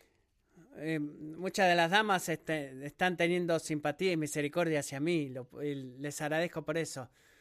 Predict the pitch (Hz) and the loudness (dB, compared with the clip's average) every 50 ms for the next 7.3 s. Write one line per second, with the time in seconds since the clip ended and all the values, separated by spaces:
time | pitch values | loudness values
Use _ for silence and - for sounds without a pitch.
0 | _ _ _ _ _ _ - _ _ _ - 208 190 - - 254 226 - - 190 | _ _ _ _ _ _ -20 _ _ _ 0 2 2 4 4 2 2 2 2 2
1 | 180 170 170 170 165 160 - - 208 196 185 165 156 160 156 151 160 - - 214 | 2 2 2 2 0 0 0 0 2 4 4 4 4 4 2 2 0 2 2 4
2 | 220 208 190 165 160 156 160 160 160 151 190 196 202 190 175 170 165 165 180 196 | 4 6 6 6 4 4 4 2 2 2 4 4 4 6 4 4 4 4 4 4
3 | 185 175 165 156 147 - - - - - - - - - - 165 175 190 196 190 | 4 4 2 0 -2 -2 -6 -14 -20 -20 -20 -20 -12 -6 0 4 6 6 8 8
4 | 175 190 190 190 175 165 151 151 151 - 208 220 196 156 - - 147 143 139 135 | 6 6 4 4 4 4 4 2 4 4 4 4 4 4 0 -2 -2 0 0 -2
5 | 131 - 156 165 165 - 180 190 220 214 - 226 208 - 190 180 175 - 233 233 | -2 -4 -2 -2 -2 0 0 0 0 2 2 2 2 2 0 -2 -2 0 2 2
6 | 214 190 165 143 - 151 147 - 165 165 175 190 190 190 170 - - 220 220 220 | 4 4 2 2 2 0 0 0 0 0 2 2 0 -2 0 2 4 4 4 4
7 | - - 208 190 180 175 | 2 0 0 0 -2 -2